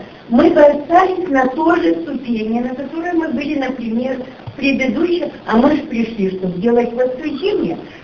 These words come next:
Поэтому вы сами говорите, всё, что создано им,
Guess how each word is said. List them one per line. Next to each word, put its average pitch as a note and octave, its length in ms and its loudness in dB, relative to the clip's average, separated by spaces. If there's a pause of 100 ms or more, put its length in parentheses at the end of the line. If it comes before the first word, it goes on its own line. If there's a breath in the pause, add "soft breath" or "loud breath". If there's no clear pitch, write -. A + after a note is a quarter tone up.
(100)
Поэтому C#4 600 2 (100)
вы B3+ 260 -2
сами E4 280 4
говорите, F3 440 -2 (120)
всё, D#4 220 2 (100)
что E4 240 -2
создано D#4 420 0
им, E4 320 0